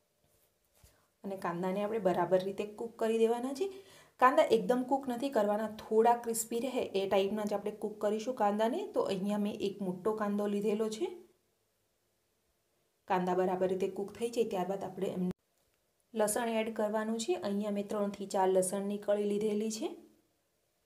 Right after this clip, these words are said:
લસણને પણ આપણે બરાબર રીતે કૂક કરી લેવાનું છે.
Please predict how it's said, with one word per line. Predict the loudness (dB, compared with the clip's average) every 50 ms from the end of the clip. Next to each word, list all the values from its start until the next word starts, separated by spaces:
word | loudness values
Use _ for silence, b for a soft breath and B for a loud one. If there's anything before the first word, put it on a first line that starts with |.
| _ _ _ _ _ _ _ _ _ _ _ _ _ _ _ _ _ _ _ _ _
લસણને | 2 2 2 4 2 0 0 -2
પણ | -2 -2 -4 -4
આપણે | -2 -2 0 0
બરાબર | 0 0 0 -2 -2 -2 -4
રીતે | -6 -6 -6 -6 -8
કૂક | -4 -4 -6 -6 -6 -6
કરી | -6 -4 -2 0
લેવાનું | 2 2 0 2 0 -2 -4 -4
છે. | -6 -10 -12